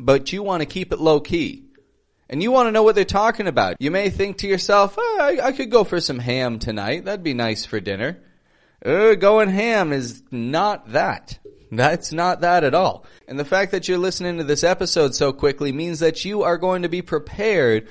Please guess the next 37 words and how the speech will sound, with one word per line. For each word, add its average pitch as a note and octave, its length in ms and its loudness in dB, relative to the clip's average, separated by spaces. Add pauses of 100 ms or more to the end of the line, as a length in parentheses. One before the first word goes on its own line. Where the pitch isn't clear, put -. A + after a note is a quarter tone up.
(200)
whenever D#3 960 0
your B2+ 140 -6
friends D#3 320 -2
want C#3+ 160 0
to C#3 40 -4
go C3 140 4
ham. C#3 400 -2 (1000)
So F#3+ 240 0
subscribe G3 760 2
to G3+ 60 0
the E3+ 80 0
podcast D3 640 4
so C#3+ 120 -6
that C#3+ 200 0
you F3 80 -6
can D#3+ 220 -6
be D#3 120 0
one A#3 260 0
of F#3 120 -2
the A2 120 0
first - 500 -2 (100)
in A3+ 280 -4
the B2+ 100 2
know, C#3+ 540 0 (380)
and D#3+ 220 -4
you G#3+ 100 -4
can G3+ 180 -6
easily G3 640 0
apply F3+ 580 0
these D#3+ 320 -4
concepts E3 720 0
as C3+ 320 -6
soon G3 240 -2
as F3+ 140 -4
you F3 100 0
learn B2+ 260 0
them. D2 200 -12